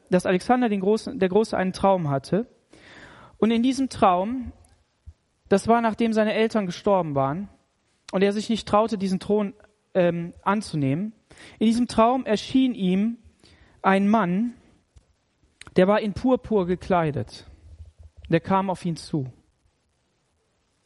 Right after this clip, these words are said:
Und er sagt, „Es ist Zeit für dich, aufzustehen und das Heer zu sammeln, um gegen die Perser vorzugehen und es einzunehmen, den Traum deines Vaters zu erfüllen.“ Er wusste nicht, wer das war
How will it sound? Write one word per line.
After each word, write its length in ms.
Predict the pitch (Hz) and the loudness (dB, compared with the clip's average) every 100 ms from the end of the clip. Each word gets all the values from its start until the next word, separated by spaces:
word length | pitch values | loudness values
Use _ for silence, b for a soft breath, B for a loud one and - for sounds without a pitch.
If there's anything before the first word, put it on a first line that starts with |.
| B B B - | B B B 0
Und 120 | 202 | 2
er 80 | 196 | 4
sagt, 280 | 233 262 | 2 2
„Es 100 | 226 | 0
ist 220 | 240 - - | -2 -4 2
Zeit 260 | 240 269 | 2 2
für 160 | - 196 | 0 0
dich, 240 | 208 - | 0 2
aufzustehen 720 | 240 262 - 202 - 185 208 | 2 2 -4 -8 0 0 2
und 100 | 208 | 2
das 180 | 202 - | 0 2
Heer 200 | 240 269 | 2 2
zu 160 | - 214 | 0 0
sammeln, 420 | 190 190 220 262 B B B | 0 2 0 -2 B B B
um 160 | 220 214 | 0 2
gegen 200 | 226 220 | 2 0
die 80 | |
Perser 400 | 220 247 254 240 | 0 2 2 2
vorzugehen 800 | 214 196 180 - 190 202 220 262 - B B | 0 2 0 0 -2 0 2 0 -6 B B
und 160 | - 220 | 0 2
es 140 | 233 | 2
einzunehmen, 720 | - 226 233 - 180 160 151 147 | 2 0 0 0 0 2 0 0
den 180 | 165 | -2
Traum 400 | - 180 185 220 | 0 2 4 2
deines 300 | 190 170 160 | 0 -2 -2
Vaters 460 | - 165 156 170 - | 0 2 2 -4 -6
zu 100 | 185 | -4
erfüllen.“ 600 | 170 - 160 127 117 120 _ _ _ _ _ _ _ _ _ _ _ _ _ _ _ - B B - | -4 -2 -4 -2 -6 -14 _ _ _ _ _ _ _ _ _ _ _ _ _ _ _ -20 B B 0
Er 120 | 190 | 2
wusste 320 | 254 - 262 | 2 0 0
nicht, 360 | 196 208 - 202 | 2 0 0 2
wer 80 | 196 | 2
das 240 | 202 214 | 2 0
war 440 | 220 180 131 - | 0 2 -2 -8